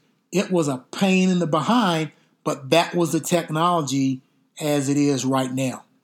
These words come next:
Uh, with that, with scouting, you had to break down the film, and sometimes the film that you got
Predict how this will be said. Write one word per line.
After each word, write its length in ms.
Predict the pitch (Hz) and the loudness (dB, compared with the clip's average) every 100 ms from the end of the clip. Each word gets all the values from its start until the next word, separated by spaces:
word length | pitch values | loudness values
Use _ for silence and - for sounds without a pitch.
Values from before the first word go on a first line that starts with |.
| _ _ _ _ - | _ _ _ _ -8
Uh, 300 | 135 131 131 | -4 -2 -2
with 440 | 127 143 180 185 | 0 2 2 2
that, 300 | 185 196 214 - _ _ _ _ _ _ _ - - | 2 2 0 -12 _ _ _ _ _ _ _ -20 -6
with 160 | 139 135 | -2 -2
scouting, 640 | - 165 170 180 190 185 _ _ _ | 0 2 2 2 -2 -4 _ _ _
you 180 | - 139 | -8 -4
had 200 | 147 135 | -4 -4
to 60 | 127 | -6
break 340 | 120 151 143 | -2 0 0
down 260 | 151 170 180 | 0 2 0
the 80 | 165 | 0
film, 480 | - 185 185 180 - - _ - | 0 2 2 0 -6 -20 _ -4
and 240 | 170 165 | 0 2
sometimes 600 | - 302 370 247 220 196 | 2 2 2 2 2 2
the 100 | 185 | 0
film 300 | - 208 202 | 0 0 2
that 200 | 180 143 | 2 0
you 140 | 147 147 | -2 0
got 420 | 160 202 135 | 2 2 0